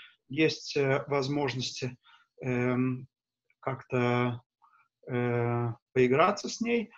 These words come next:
Ну и, э, это занятие подошло к концу. На следующем занятии я вам покажу один пример, э, из нашей недавней практики, э, что можно сделать, э,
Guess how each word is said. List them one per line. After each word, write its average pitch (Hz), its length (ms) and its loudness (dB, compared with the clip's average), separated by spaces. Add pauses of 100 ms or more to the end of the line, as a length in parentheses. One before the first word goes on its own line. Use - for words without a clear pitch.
(280)
Ну 202 220 4
и, 165 380 2
э, 135 580 2 (320)
это 139 220 -6
занятие 139 460 0
подошло 147 400 -2
к - 60 -12
концу. 170 360 2
На 180 100 6
следующем 185 460 4
занятии 233 640 6 (400)
я 160 180 8
вам 156 180 4
покажу 151 420 4
один 135 340 4
пример, 196 480 2 (340)
э, 147 720 2 (360)
из 143 160 -8
нашей 147 340 0
недавней 139 460 4
практики, 202 680 2 (340)
э, 131 260 0
что 160 260 2
можно 147 340 0
сделать, 135 640 0
э, 131 280 0